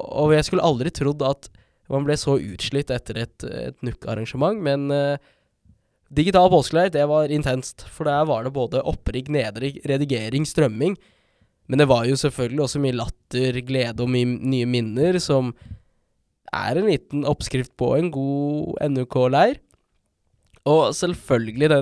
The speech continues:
digitale opplegget. Jeg kunne aldri erstatte noe fysisk påskeleir. <laughs> Vi,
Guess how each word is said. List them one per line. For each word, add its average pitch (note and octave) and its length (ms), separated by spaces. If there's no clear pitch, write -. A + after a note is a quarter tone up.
digitale C#3 600
opplegget. A#2+ 320
Jeg - 100
kunne D3+ 180
aldri D#3 440
erstatte - 600
noe C#3 140
fysisk - 460
påskeleir. - 480
<laughs> C3+ 600
Vi, D3+ 200